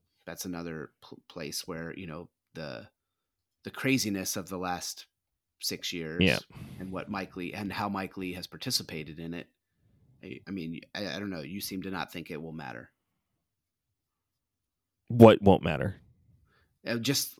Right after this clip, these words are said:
Speaker 1: you know, these revelations ab-,
Speaker 2: Oh,
Speaker 1: about
Speaker 2: oh.
Speaker 1: Mike Lee and, and his things like that, that he, you know, he was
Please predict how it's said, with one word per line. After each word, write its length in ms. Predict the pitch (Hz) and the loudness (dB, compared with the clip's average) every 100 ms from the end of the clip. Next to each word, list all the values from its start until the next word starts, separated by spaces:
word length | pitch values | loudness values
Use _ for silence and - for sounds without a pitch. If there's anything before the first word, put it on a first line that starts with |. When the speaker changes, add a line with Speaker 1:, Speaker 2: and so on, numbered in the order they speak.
| - | -4
Speaker 1:
you 160 | 131 131 | 2 2
know, 120 | 107 | 2
these 220 | 117 110 | -2 -2
revelations 760 | 113 107 104 104 - 98 90 92 | -2 -2 -4 -2 -2 -2 -4 -2
ab-, 100 | - | 6
Speaker 2:
Oh, 400 | 151 156 127 98 | 12 12 12 12
Speaker 1:
about 80 | 95 | 10
Speaker 2:
oh. 360 | 110 110 95 90 | 10 12 12 12
Speaker 1:
Mike 280 | - - 117 | 10 2 2
Lee 340 | 110 104 101 | 0 -2 -2
and, 260 | 98 95 92 - - - | -4 -8 -10 -20 -20 -14
and 180 | 110 101 | -10 -8
his 540 | 104 95 92 85 - - | -6 -4 -6 -8 -10 -4
things 240 | 139 131 113 | 0 2 0
like 140 | 104 | -4
that, 260 | 90 - 101 | -6 -8 -10
that 260 | 104 69 | -10 -10
he, 200 | 104 110 | -10 -8
you 100 | 101 | -6
know, 220 | 82 73 - | -8 -12 -12
he 200 | 113 110 | -8 -6
was 320 | 95 90 | -6 -8